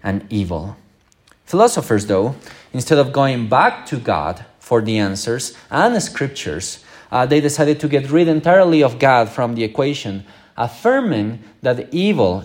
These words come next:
in absolute terms is just a social construct, something that we perceive, but that is not more powerful than a personal feeling. It's no more powerful than,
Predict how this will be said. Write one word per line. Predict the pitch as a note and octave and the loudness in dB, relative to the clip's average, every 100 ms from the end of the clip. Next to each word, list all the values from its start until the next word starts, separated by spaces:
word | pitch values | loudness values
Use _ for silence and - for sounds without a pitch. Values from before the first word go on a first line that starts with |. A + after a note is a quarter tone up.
| - | -6
in | A2+ - | -8 -2
absolute | D#3+ G3+ - F3 E3 D#3+ | 0 0 -2 -2 -2 -2
terms | - A2+ F2+ F#2+ - - _ _ | -6 -8 -8 -10 -16 -20 _ _
is | B2 G#2+ | -8 -6
just | - A2+ A2+ - - - - | 2 2 2 -2 -12 -18 -10
a | G#2+ | -8
social | - G#2+ A2 G#2 | -6 -6 -6 -8
construct, | G2 F#2+ - F2 - - _ _ _ _ _ _ _ _ - - | -8 -10 -12 -18 -18 -20 _ _ _ _ _ _ _ _ -20 -14
something | - C3+ C#3+ C#3 C3 | -2 0 2 0 0
that | A#2+ | 0
we | B2 C3 | 0 -4
perceive, | B2+ G#2+ - F3+ C3+ B2 - - _ | -4 -6 -2 -2 0 -4 -8 -20 _
but | B2 B2+ | -2 0
that | B2+ | 0
is | A2+ | -2
not | B2+ C#3+ G#3 | -4 0 0
more | G#3 F3+ F#3+ | 0 2 0
powerful | G3 E3 E3 A#2+ - F#2+ G2+ G#2+ - | 0 2 2 2 0 -4 -4 -10 -12
than | - A#2 | -4 -4
a | A#2 | -4
personal | A#2 G#2+ - G#2+ G#2 | -4 -4 -6 -6 -8
feeling. | G#2 A#2 G2+ E2+ F2 | -6 -6 -6 -8 -16
It's | - C3 | -12 -2
no | D#3 | 2
more | G#3+ G#3 | 2 2
powerful | D#3+ D3+ B2 B2 A2+ | 2 2 2 -2 -2
than, | A2 G#2+ A2 | 0 0 -2